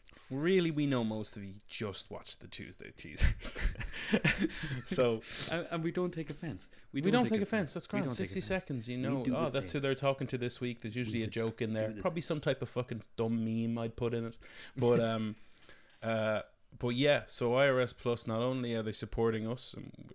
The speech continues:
Speaker 1: we're very grateful, but as part of that, we're going to ha-,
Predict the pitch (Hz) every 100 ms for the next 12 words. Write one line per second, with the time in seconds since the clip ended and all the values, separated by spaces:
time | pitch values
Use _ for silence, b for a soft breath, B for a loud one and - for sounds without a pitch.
0 | - 113 107 110 107 101 107 - 123 127
1 | B B - 113 101 104 - 123 127 113
2 | 113 110 - - 113 107 110 110 - 107
3 | 110 107